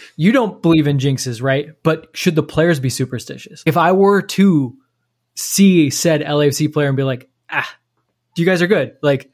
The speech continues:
you're, you guys are perfect in home openers." Should they be like, "Shush, shush, don't, don't even put that in my mind. I don't even want it in the back of my head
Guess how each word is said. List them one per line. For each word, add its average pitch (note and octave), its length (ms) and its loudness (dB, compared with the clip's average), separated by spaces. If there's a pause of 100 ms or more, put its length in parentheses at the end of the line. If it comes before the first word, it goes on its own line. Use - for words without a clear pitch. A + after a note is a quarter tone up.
(160)
you're, D3+ 260 0
you D#3 100 -4
guys E3 140 4
are D3 40 -6
perfect E3 280 -4
in C#3+ 80 -2
home D#3 140 2
openers." D3 400 0
Should D3+ 240 0
they D#3 140 4
be D3+ 180 2
like, C#3 180 -2
"Shush, B3+ 180 0
shush, G3 200 -4
don't, F#3 220 -2
don't E3 120 0
even F3 120 -2
put G3 180 -4
that G3+ 120 2
in F#3+ 60 0
my F#3 100 0
mind. F#3 360 -2
I E3+ 60 -6
don't F3 160 0
even E3+ 120 -2
want E3+ 140 2
it - 20 0
in D#3 40 0
the D3 80 -4
back D3+ 260 -4
of F3 40 -8
my E3+ 120 -4
head E3+ 320 -6